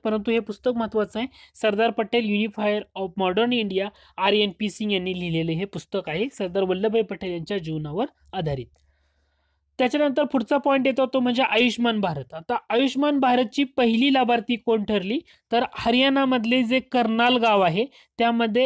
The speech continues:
एकोणीस दिवसांची करिश्मा ही काय झालेली आहे,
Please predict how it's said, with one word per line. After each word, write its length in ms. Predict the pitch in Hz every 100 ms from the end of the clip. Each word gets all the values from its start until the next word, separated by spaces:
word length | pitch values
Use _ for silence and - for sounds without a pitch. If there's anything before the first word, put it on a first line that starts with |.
| -
एकोणीस 640 | 226 240 - 269 285 262
दिवसांची 680 | 220 240 196 220 202 - 311 392 _ _ _
करिश्मा 440 | 226 220 - 180 135 _ - -
ही 80 | 233
काय 200 | 233 233
झालेली 340 | 220 208 208
आहे, 360 | 202 180 185